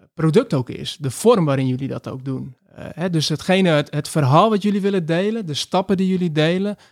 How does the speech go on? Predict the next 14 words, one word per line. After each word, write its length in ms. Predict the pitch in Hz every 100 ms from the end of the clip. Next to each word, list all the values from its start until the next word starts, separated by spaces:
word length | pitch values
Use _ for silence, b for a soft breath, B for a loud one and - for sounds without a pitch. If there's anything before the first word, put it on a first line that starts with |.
| b _
komt 200 | 190 202
dat 160 | 160
ook 160 | - 135
terug? 420 | - 185 - - _ _ _ _ _ -
En 240 | 160 165 _ _ _ _ _
alle 260 | 190 262 226
vier 240 | 220 202
de 80 | 160
stappen 500 | - 185 202 254 - _ _
die 180 | 151
jullie 460 | 160 175 165 151 127
daarin 380 | 147 147 151 147
delen, 480 | 139 156 202 214 202
en, 240 | - 139